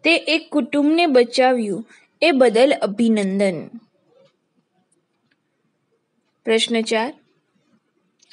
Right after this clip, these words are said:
મનીષાના પિતાએ પોતાની દીકરીને ખડતલ જોઈ પોતાનો આનંદ શી રીતે વ્યક્ત કર્યો? જવાબ,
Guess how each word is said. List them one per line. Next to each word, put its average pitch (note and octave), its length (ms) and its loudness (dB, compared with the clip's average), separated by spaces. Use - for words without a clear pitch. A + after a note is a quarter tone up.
મનીષાના F4+ 720 4
પિતાએ A3+ 720 -4
પોતાની D#4 540 4
દીકરીને A#3 800 -2
ખડતલ D4 520 4
જોઈ G#3 440 0
પોતાનો D#4 560 4
આનંદ A3+ 600 0
શી E4 380 2
રીતે C#4 380 2
વ્યક્ત A3 420 -2
કર્યો? F#3 520 -4
જવાબ, F#3+ 300 -4